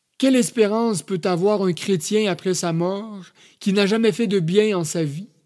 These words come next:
Il faudrait qu'il crût que l'âme meurt avec le corps. Mais je ne crois pas qu'il se trouve des gens de cette opinion.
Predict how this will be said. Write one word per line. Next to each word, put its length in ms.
Il 180
faudrait 400
qu'il 200
crût 360
que 100
l'âme 440
meurt 720
avec 280
le 120
corps. 440
Mais 300
je 100
ne 80
crois 200
pas 120
qu'il 240
se 120
trouve 360
des 220
gens 240
de 80
cette 240
opinion. 460